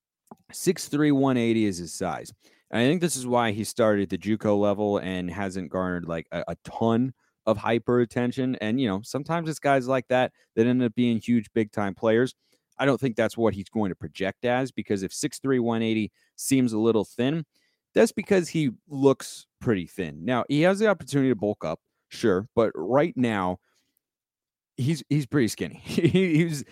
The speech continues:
he's pretty darn skinny. But, you know, w-, when you watch his game, he, he, he's quick. He's got a pretty fluid release, shoots very well off a screen, which I think is essential for somebody who's not going to be a, a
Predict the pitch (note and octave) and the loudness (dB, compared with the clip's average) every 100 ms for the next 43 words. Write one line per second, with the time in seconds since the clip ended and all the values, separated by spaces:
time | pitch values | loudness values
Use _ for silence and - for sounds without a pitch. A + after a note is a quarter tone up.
0 | - - E3 C3+ D3 D#3 F#3+ G3 F3 D3 | -10 -4 -4 -4 -8 2 2 2 4 4
1 | C#3 C#3 - B2 A#2 A#2 A2+ _ _ _ | 4 2 0 0 2 0 -2 _ _ _
2 | C3 B2 A#2+ C#3 D3 C3 B2+ D#3 D#3+ D#3+ | 6 8 6 4 4 4 2 2 2 2
3 | G#3 - A#3 - C3+ C3+ C#3 - D3 C3 | 0 0 -4 0 0 2 -2 -2 -2 0
4 | B2 G2+ - - F#3+ - B2+ A#2 B2 G#2+ | -2 -4 -4 -2 -2 -2 -6 0 0 0
5 | E3 G3+ - E3 E3 D#3+ B2+ A#2 A#2 - | -4 -6 -2 0 2 0 2 0 0 -6
6 | _ _ - D#3 C3 F#2 F#2+ C3 D#3+ D#3 | _ _ -4 -2 -2 -4 0 2 4 4
7 | D3 C#3+ C3 G#2 - A#2 A#2 E3 A2+ A2+ | 2 0 -2 -8 0 2 2 2 0 0
8 | A2+ A2+ G2+ F2 - A2 A#2 C#3 B2 B2 | 0 -2 -4 -8 -6 -4 -2 -4 -4 -6
9 | C3 B2+ B2+ G#2+ A2 A2+ - A2 A2 F#2+ | -4 0 0 0 -2 -2 -2 -2 -2 -2
10 | G#2+ A2 F#2+ G2 | 0 0 0 -2